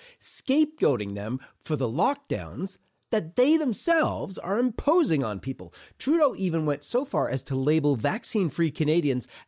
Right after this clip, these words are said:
as extremists, racists, and misogynists who deny science. Now, despite criticism, they have both doubled down, falsely claiming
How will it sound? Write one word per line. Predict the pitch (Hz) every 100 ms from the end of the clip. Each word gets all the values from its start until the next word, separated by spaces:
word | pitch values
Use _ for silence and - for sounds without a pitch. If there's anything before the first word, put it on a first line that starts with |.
| -
as | 127
extremists, | 104 - - 160 240 269 - - - _ 107
racists, | 131 226 247 311 302 - - -
and | 175 202
misogynists | 196 175 147 131 131 - - - - -
who | _ 147
deny | 147 147 131
science. | - 139 98 - - _ - -
Now, | 185 147 - - - _ -
despite | 160 - - - 202 285 269 - _
criticism, | - 285 311 - 110 82 98 151 - - _ -
they | 170
have | 165 143
both | 165 180 - 143 110
doubled | 156 156 165 135
down, | 139 156 113 85 - _
falsely | - 202 240 - 139
claiming | - 143 135